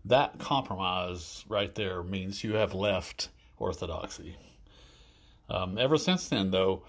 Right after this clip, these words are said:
there have been lots of other public apostasies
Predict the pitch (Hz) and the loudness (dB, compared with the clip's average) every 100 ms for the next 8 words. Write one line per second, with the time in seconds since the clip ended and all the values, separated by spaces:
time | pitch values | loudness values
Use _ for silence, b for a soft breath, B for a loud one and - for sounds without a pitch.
0 | B B - - - 107 98 98 120 107 | B B -4 -2 -2 0 2 6 6 4
1 | - - 92 87 - 107 98 87 85 - | -2 -8 -6 -6 -4 -2 -2 -4 -8 -12
2 | B B - - 95 90 - - 90 85 | B B -8 -4 -2 -4 -6 -4 -4 -4
3 | - - 92 85 - | -8 -8 -8 -8 -10